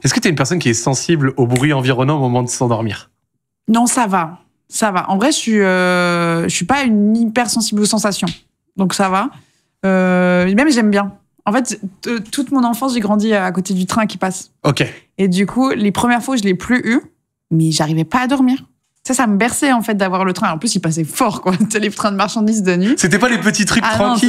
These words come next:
Speaker 2: c'était,
Speaker 1: euh.
Speaker 2: euh, et du coup, euh, du coup, je pense que ça m'a vachement habituée à avoir des bruits et de dormir. Moi, tu peux faire la fête à côté, je dors, hein.
Speaker 1: Moi, franchement,
Speaker 2: Mm.
Speaker 1: je suis quelqu'un, je suis vraiment dérangé par le
Speaker 2: Ah
Speaker 1: bruit.
Speaker 2: ouais.
Speaker 1: Ouais, j'ai un sommeil
Speaker 2: Mais t'as
Speaker 1: vraiment
Speaker 2: un peu
Speaker 1: léger.
Speaker 2: une aptitude de daron dès le départ, de toute façon, donc ça m'étonne pas.
Speaker 1: Tu sais que quand on était au Japon, Joël, il m'a réveillé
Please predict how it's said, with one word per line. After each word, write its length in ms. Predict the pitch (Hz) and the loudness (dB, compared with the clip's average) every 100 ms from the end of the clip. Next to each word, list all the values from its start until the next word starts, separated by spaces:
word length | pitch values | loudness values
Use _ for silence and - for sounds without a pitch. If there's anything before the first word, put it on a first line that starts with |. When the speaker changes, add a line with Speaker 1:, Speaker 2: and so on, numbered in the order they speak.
| 233 | 4
Speaker 2:
c'était, 20 | 202 | 4
Speaker 1:
euh. 420 | 190 190 185 180 | 2 2 2 0
Speaker 2:
euh, 20 | 185 - - 180 - | -4 -10 -16 -14 -2
et 100 | 208 | 2
du 180 | 180 196 | 2 2
coup, 180 | - 302 | 2 2
euh, 380 | 247 208 190 | 4 2 0
du 160 | 180 175 | 0 0
coup, 80 | 254 | -2
je 60 | |
pense 100 | - | -2
que 40 | 247 | 0
ça 60 | |
m'a 120 | 202 180 | 0 0
vachement 240 | 202 233 | 0 0
habituée 320 | 196 185 214 | 0 0 0
à 20 | |
avoir 160 | 180 170 | 2 2
des 80 | 170 | 2
bruits 240 | 165 180 | 2 0
et 60 | 175 | 0
de 40 | |
dormir. 360 | 156 156 165 175 | 0 -2 -2 -2
Moi, 120 | 196 | -2
tu 80 | 185 | -2
peux 100 | - | 0
faire 140 | 190 180 | 0 0
la 100 | 165 | -2
fête 160 | 196 | -2
à 60 | 180 | -2
côté, 220 | 175 185 | 0 -2
je 60 | 170 | 0
dors, 200 | 160 151 | -2 -2
hein. 120 | 160 165 _ _ _ _ _ _ _ - | -6 -10 _ _ _ _ _ _ _ 0
Speaker 1:
Moi, 400 | 131 196 240 175 | 2 2 0 -4
franchement, 400 | 143 156 175 196 | -4 -2 0 0
Speaker 2:
Mm. 40 | 220 | 0
Speaker 1:
je 60 | |
suis 140 | - 127 | -2 -2
quelqu'un, 380 | 156 151 170 170 | -2 0 0 0
je 60 | |
suis 160 | - 117 | -2 0
vraiment 260 | 123 151 | 2 2
dérangé 380 | 139 135 127 123 | 2 0 2 0
par 160 | 113 110 | 0 0
le 60 | 107 | 0
Speaker 2:
Ah 80 | - | 0
Speaker 1:
bruit. 60 | 185 | 0
Speaker 2:
ouais. 80 | 185 185 - | -2 -4 -4
Speaker 1:
Ouais, 140 | 127 131 | 0 2
j'ai 140 | 127 | 2
un 100 | 135 | 0
sommeil 280 | 143 147 147 | 0 2 2
Speaker 2:
Mais 100 | 151 | 2
t'as 100 | 262 | 2
Speaker 1:
vraiment 80 | 285 143 | 2 2
Speaker 2:
un 20 | |
peu 60 | 370 | 2
Speaker 1:
léger. 60 | |
Speaker 2:
une 80 | 262 | 2
aptitude 400 | 240 - - 233 | 2 -2 -2 2
de 60 | 214 | 4
daron 320 | 196 190 226 | 2 2 0
dès 100 | 196 | 2
le 60 | |
départ, 320 | 175 180 190 170 | 2 0 -2 -4
de 40 | |
toute 100 | - | -6
façon, 260 | 180 180 190 | -4 -2 0
donc 120 | 170 | -2
ça 100 | 185 | 0
m'étonne 280 | 160 170 175 | -2 0 0
pas. 200 | - 185 - | 0 -4 -8
Speaker 1:
Tu 60 | - - | -12 -2
sais 140 | 175 | 0
que 60 | 151 | 2
quand 220 | 147 147 | 0 2
on 60 | |
était 180 | 143 151 | 0 2
au 60 | 190 | 2
Japon, 300 | 143 127 185 | 2 0 2
Joël, 240 | 135 165 | 2 2
il 80 | 151 | 2
m'a 100 | 131 | 0
réveillé 680 | 120 156 151 151 156 185 175 | 0 0 2 2 2 0 -2